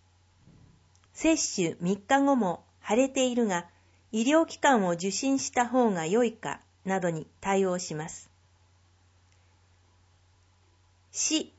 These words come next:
の開設するコールセンター。接種できる医療機関の紹介。クーポン券の再発行依頼。集団接種会場での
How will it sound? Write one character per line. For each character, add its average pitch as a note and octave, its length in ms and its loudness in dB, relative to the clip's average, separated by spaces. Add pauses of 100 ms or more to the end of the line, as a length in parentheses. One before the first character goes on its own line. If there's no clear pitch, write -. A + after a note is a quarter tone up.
の G3+ 140 0
開 A3 260 0
設 G#3 300 -6
す G3 160 -4
る F#3 160 -2
コ G#3 200 0
ー G#3+ 40 2
ル G#3 100 -2
セ G3 200 -6
ン D#3+ 60 -8
タ - 160 -14
ー。 C3+ 160 -12 (1400)
接 F#4+ 320 0
種 D4 120 0
で A#3 140 2
き A#3+ 140 -8
る G#3 260 0
医 G3+ 120 -4
療 C#4 240 2
機 - 140 -14
関 G3+ 240 2
の C#3+ 100 -8
紹 E3+ 280 -6
介。 D3+ 300 -12 (920)
ク D#4 200 2
ー - 20 0
ポ D#4 200 2
ン C4+ 80 0
券 E3+ 260 -2
の D3+ 100 -8
再 B3+ 280 0
発 C4 200 -8 (100)
行 G#3+ 200 0
依 F#3+ 140 -2
頼。 C#3+ 200 -10 (1200)
集 D4 260 -2
団 D4 240 4
接 C#4+ 180 -2
種 C#4 220 -6
会 C#4 300 2
場 F#3+ 180 0
で E3 140 -4
の D3 280 -8